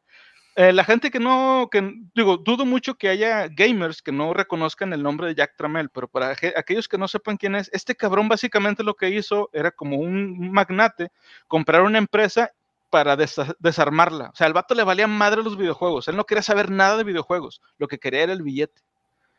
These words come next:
Entonces, cuando se enteró de que estaba este concurso por parte de la empresa que acaba de comprar, el vato dijo, "No, a la verga, esto no me interesa para nada".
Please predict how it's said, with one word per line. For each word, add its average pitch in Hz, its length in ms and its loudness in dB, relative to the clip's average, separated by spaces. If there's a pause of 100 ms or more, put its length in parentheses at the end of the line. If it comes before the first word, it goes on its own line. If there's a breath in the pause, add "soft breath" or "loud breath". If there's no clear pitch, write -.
(140)
Entonces, 160 300 -6
cuando 165 200 2
se 156 100 -2
enteró 151 300 2
de 196 120 0
que 190 100 -2
estaba 165 300 0
este - 180 -4
concurso 202 540 -4
por 139 180 -6
parte 151 240 -2
de 190 60 0
la 170 80 -2
empresa 170 340 -2
que 139 80 -4
acaba 143 220 6
de 175 80 2
comprar, 175 320 0
el 180 80 0
vato 156 280 0
dijo, 147 220 -8
"No, 123 180 -6
a 135 60 -4
la 107 140 -6
verga, 117 320 -10
esto 143 240 -6
no 139 120 -2
me 156 120 -4
interesa 143 400 -6
para 123 260 -2
nada". 120 300 -10